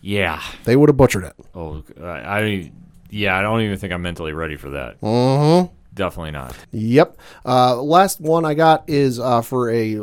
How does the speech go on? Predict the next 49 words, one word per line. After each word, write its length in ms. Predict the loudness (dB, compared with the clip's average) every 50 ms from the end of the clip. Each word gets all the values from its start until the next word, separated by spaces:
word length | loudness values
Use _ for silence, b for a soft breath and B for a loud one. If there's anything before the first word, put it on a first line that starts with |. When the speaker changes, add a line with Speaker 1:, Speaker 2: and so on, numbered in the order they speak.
| -10 -12 -18 _ -8 -6
Speaker 2:
upcoming 400 | -6 -4 -2 -2 -2 0 -2 -2
T 160 | -4 -4 -4
V 120 | -4 -4
series 280 | -4 -2 -2 -2 0 0
that's 160 | -2 -2 -2
reportedly 480 | -4 -2 2 2 2 2 2 2 0 0
in 80 | 0
development 420 | -2 -2 -2 0 0 0 -2 -4 -6
at 80 | -6
Disney 240 | -6 -6 -6 -6 -6
Plus. 360 | -4 0 0 0 0 -2 -6 b b b b b b b -20 _ _ _ _
Gotta 220 | 4 6 6 8 6
admit, 340 | 6 6 4 2 2 -2 _ _ _ _ _ _
did 180 | 6 8 8 8
not 240 | 8 6 6 4 2
see 140 | 0 2 2
this 160 | 2 0 2
coming. 340 | 0 2 2 2 0 0 0
Uh, 220 | 2 2 2 2
first 260 | 2 2 0 0 2 2
saw 180 | 4 4 4
it 40 | 4
the 100 | 2 0
other 140 | 0 0 2
day 300 | 2 4 4 4 4 2
from 260 | 0 -2 -2 -2 -2
a 60 | -2
source 580 | -4 -4 -4 0 2 4 4 4 2 -2 -6 B B B B B B B B -4
I 300 | 0 0 0 0 -2 -4
consider 420 | -8 -14 -12 -8 -4 -2 0 0 0
to 80 | -2 -4
be 120 | -6 -8
less 240 | -6 -4 -4 -4 -4
than 100 | -4 -6
reputable. 540 | -8 -10 -12 -12 -14 -12 -14 -16 -16 -16 b b b b b b -6
Uh, 320 | -4 -4 -4 -4 -6 -6
they 260 | -8 -8 -4 0 2 4
are 200 | 4 4 2 0
wrong 680 | 0 0 2 4 4 6 6 4 4 0 -2 -4 -2
nine 220 | 0 2 2 4
ti-, 160 | 4 2 2
nine 240 | 4 4 4 6 6
and 120 | 6 6 4
a 60 | 2
half 240 | 0 -2 -4 -4 -6
times 240 | -6 -6 -6 -6
out 120 | -6 -8 -8
of 100 | -10 -10
ten. 360 | -10 -10 -8 -6 -6 -8 -8